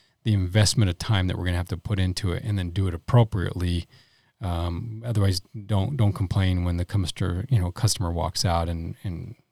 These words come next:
no interaction ever happened. And, and what's crazy about this is that, yes, I don't have to have complete, uh, complete one hundred percent relationship of trust in order to move to that next step of understanding the customer needs. Okay.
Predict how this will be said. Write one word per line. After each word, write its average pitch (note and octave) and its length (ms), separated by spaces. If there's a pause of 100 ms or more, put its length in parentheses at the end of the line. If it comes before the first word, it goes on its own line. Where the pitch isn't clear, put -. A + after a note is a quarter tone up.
(420)
no G#2 140
interaction F2+ 480
ever E2 160
happened. F2 420
And, F2+ 140 (360)
and C3 100
what's C3+ 160
crazy E3+ 360
about G2 360
this G#2 600 (800)
is G2+ 220
that, G#2 340
yes, A2+ 400
I D#3 40
don't E3 140
have D#3+ 220
to C3+ 80
have A#2 260
complete, A2+ 640 (340)
uh, F#2+ 140
complete A2 460
one G#2+ 160
hundred G2+ 140
percent F#2 300
relationship F#2 420
of F2+ 80
trust - 360
in F#2+ 60
order F#2+ 200
to F#2 80
move F#2 280
to - 100
that F2 220
next F#2+ 360
step - 260
of F#2 80
understanding F2 480
the E2+ 80
customer F2 380
needs. F2+ 420 (420)
Okay. F2 280